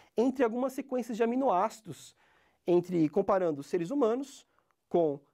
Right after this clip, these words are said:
morcegos e o pangolim. E ao comparar as sequências, montou-se uma filogenia, uma relação indicando que existe uma maior semelhança entre a linhagem dos pangolins com os humanos do que os morcegos. Então,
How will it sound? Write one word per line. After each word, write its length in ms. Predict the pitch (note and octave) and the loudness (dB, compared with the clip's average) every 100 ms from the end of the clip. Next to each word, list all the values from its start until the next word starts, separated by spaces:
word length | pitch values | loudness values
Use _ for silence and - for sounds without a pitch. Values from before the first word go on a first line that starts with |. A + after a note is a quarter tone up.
| _ - | _ -4
morcegos 720 | F3 A3+ - G#3 G#3+ - - - | -2 -2 0 0 0 -14 -20 -8
e 120 | B3 | -6
o 40 | |
pangolim. 480 | B3+ B3+ C#4 A#3 F3+ - _ _ _ _ - | -2 0 0 -2 -4 -8 _ _ _ _ 0
E 220 | C4 - - | 0 0 -6
ao 280 | - C#4 D#4+ _ _ A#3+ A#3+ _ _ - | -4 -2 -2 _ _ -10 -10 _ _ -4
comparar 340 | C4+ C4 A#3+ | -2 2 0
as 60 | A3 | 0
sequências, 600 | - - G3+ C#4 C#4 G3 | -6 -4 -2 -2 -4 -6
montou-se 640 | A#3+ D4+ - C4+ C#4+ - | -6 -6 -6 -6 -6 -4
uma 340 | C#4+ C4 B3+ A3 | 0 2 2 0
filogenia, 560 | C4+ C4 A#3+ B3+ B3 | -2 -2 0 0 0
uma 120 | A#3+ G#3 | 0 0
relação 640 | A#3+ B3 - - A3+ D#4 _ _ _ _ _ _ _ _ _ _ - | 0 -2 -4 -4 -4 -4 _ _ _ _ _ _ _ _ _ _ -2
indicando 560 | A3 C#4+ B3 G#3+ C4 | 0 2 2 2 2
que 280 | - - A#3+ | -4 -4 -2
existe 280 | A#3+ A#3 - | 0 -2 0
uma 140 | B3 | 0
maior 240 | A3+ A#3 C#4 | 2 0 0
semelhança 920 | - D4 C#4 F3+ A3 C#4+ - E3 C#3+ _ _ _ | -4 -4 -2 0 0 0 -4 -8 -8 _ _ _
entre 600 | - A#3 C4+ A3 F3+ - _ - | 0 2 0 -2 -6 -6 _ -2
a 200 | F3 E3+ | 0 0
linhagem 600 | F3+ G3+ F3+ F3+ D#3+ D#3 | -2 -4 -2 -2 -2 -8
dos 160 | D#3 - | -10 -4
pangolins 540 | A3+ A#3+ G#3 F#3+ A#3 | -4 0 -2 -2 -6
com 100 | A#3+ | -6
os 80 | G#3 | -6
humanos 560 | C#4+ A#3+ B3+ D4 - - | -2 0 0 -2 -8 -10
do 120 | A#3 | -6
que 160 | B3 A#3+ | 0 -2
os 180 | A#3 | -2
morcegos. 600 | A#3 C4+ C4 - G#3 D3+ | -2 -2 -2 0 0 0
Então, 280 | C#3 G3 A#3 | -12 -8 -8